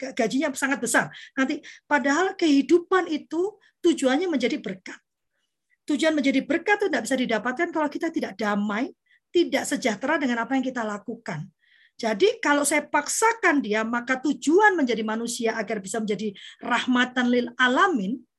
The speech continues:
tidak akan tercapai. Jadi akhirnya saya memutuskan bahwa untuk anak saya yang satu ini saya harus lebih bersabar lagi, menunggu melihat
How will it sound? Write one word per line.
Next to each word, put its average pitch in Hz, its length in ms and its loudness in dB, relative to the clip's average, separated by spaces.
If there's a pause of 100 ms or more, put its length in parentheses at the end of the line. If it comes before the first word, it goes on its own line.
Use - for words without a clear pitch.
(240)
tidak 240 240 -4
akan 269 160 0
tercapai. 277 560 -8 (560)
Jadi 214 320 0
akhirnya 262 320 2
saya 330 160 0
memutuskan 254 560 0 (320)
bahwa 233 480 0
untuk 269 320 0
anak 247 240 0
saya 254 160 -2
yang 247 160 -2
satu 240 320 -4
ini 359 160 0
saya 381 160 -6
harus 330 160 -4
lebih 226 240 -6
bersabar 240 240 -4
lagi, 277 480 -2
menunggu 262 480 2
melihat 277 400 0